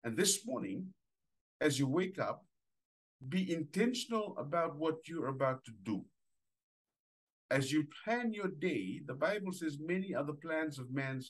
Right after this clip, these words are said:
heart, but it is the Lord who has the final say."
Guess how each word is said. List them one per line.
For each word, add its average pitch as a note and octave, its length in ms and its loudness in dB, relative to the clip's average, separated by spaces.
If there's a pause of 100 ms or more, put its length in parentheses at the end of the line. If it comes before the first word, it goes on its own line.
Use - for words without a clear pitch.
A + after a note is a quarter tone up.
heart, - 260 -10 (1300)
but C#3 100 8
it D#3 120 10
is D3 160 2
the D#3+ 120 4
Lord G3 380 6
who C3+ 200 2
has C3+ 280 0
the C3 140 -4
final B2+ 440 -2
say." F#2 280 -10